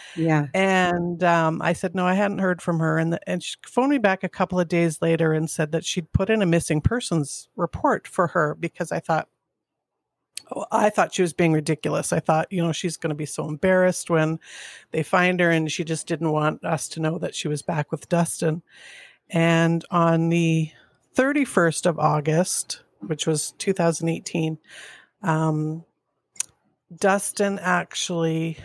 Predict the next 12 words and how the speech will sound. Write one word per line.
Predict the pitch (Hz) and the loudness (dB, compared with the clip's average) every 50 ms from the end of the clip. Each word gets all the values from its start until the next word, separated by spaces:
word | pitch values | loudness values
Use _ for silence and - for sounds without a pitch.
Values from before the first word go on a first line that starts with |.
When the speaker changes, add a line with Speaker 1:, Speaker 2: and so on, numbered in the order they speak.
| - - - - _ _ | -20 -20 -20 -20 _ _
Speaker 2:
called | - - - 196 190 202 214 202 - | -16 -2 2 4 4 4 4 2 2
nine | 202 185 180 185 185 180 | 0 2 2 2 2 2
one | 175 170 165 170 165 | 2 2 2 2 2
one | 165 165 165 190 262 330 349 - _ _ _ _ _ _ - - - - - - - - _ _ _ | 2 2 2 2 2 0 0 -4 _ _ _ _ _ _ -20 -20 -20 -20 -20 -20 -20 -20 _ _ _
on | - 185 185 190 190 | 0 2 2 4 4
his | 196 190 180 - | 2 2 0 -2
own | - 185 180 175 180 185 202 233 269 277 | -2 0 2 2 2 2 2 2 2 0
and | - - 196 185 185 175 | 0 0 -2 -2 -2 -2
said | - - - 170 170 170 160 - | -4 -2 0 2 2 0 0 0
that | 185 175 175 165 | 0 0 0 -2
he | - - - 180 180 170 | -6 -8 -4 -4 -4 -4
had | 147 - - 160 160 160 160 160 160 160 156 - | -4 -4 -4 -2 0 0 0 -2 -2 -4 -6 -10